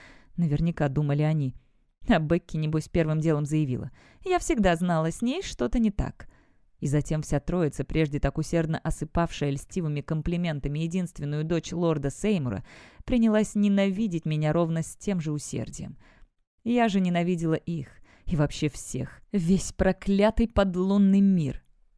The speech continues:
«Не плакать, Лили, не здесь, не имеешь права. Тебя и без того сожрут, дай только повод». «Далеко собралась, красотуля?» — послышался уже знакомый босок.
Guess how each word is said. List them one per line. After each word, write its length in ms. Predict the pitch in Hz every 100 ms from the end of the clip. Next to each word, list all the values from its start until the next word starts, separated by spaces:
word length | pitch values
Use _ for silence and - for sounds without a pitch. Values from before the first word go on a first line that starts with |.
| -
«Не 140 | 170
плакать, 600 | 170 156 147 139 135 -
Лили, 400 | 170 165 165 165 -
не 260 | 180 185 214
здесь, 520 | 190 151 156 151 -
не 200 | 175 170
имеешь 380 | 175 185 208 -
права. 440 | 175 156 147 156 - - - -
Тебя 320 | 208 180 180
и 60 |
без 180 | 170 190
того 380 | - 202 185 151
сожрут, 560 | 156 160 147 151 139 135
дай 160 | 165
только 320 | 151 156 -
повод». 500 | - - 120 - - - - _ _ _ -
«Далеко 460 | 240 285 302 - 370
собралась, 640 | - 196 180 170 160 -
красотуля?» — 720 | 190 190 196 180 175 160 151 - _ _ -
послышался 680 | 190 190 180 165 175 - 175
уже 180 | 175 175
знакомый 520 | 185 190 180 165 165
босок. 500 | 170 - 165 -